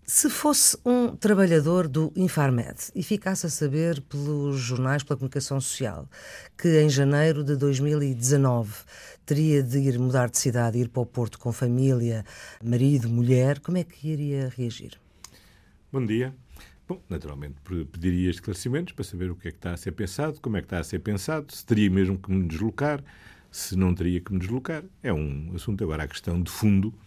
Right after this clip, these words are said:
Speaker 2: que nós temos que colocar é: nós queremos ou não queremos desconcentrar a administração pública e, relativamente à cidade do Porto, que nós
Speaker 1: Hum.
Speaker 2: apresentamos ao mundo e à Europa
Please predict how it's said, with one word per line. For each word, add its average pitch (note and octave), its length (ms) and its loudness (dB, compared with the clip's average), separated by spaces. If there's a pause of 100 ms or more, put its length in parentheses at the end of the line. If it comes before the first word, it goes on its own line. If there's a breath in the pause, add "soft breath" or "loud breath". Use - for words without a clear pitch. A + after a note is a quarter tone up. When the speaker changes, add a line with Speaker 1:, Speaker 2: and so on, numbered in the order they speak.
(540 loud breath)
Speaker 2:
que - 160 -16
nós G2+ 200 4
temos G#2 260 -2
que G2+ 380 0
colocar A2+ 500 -2
é: G#2+ 220 4 (500 soft breath)
nós G#2+ 180 0
queremos A2 300 0
ou G#2+ 80 2
não G2+ 100 -2
queremos G#2+ 300 -2
desconcentrar G2+ 600 -2
a F2+ 100 0
administração F#2 440 -4
pública C3+ 540 0 (200)
e, G2 280 4 (180)
relativamente F2+ 680 4
à E2 60 -2
cidade E2 320 0
do F#2 120 2
Porto, C3+ 420 6 (260)
que - 80 -12
nós A#2+ 320 0
Speaker 1:
Hum. A2+ 60 -4
Speaker 2:
apresentamos F#2 560 0
ao F#2+ 80 4
mundo A2 340 4
e F#2+ 80 4
à F#2+ 60 4
Europa F2 560 -2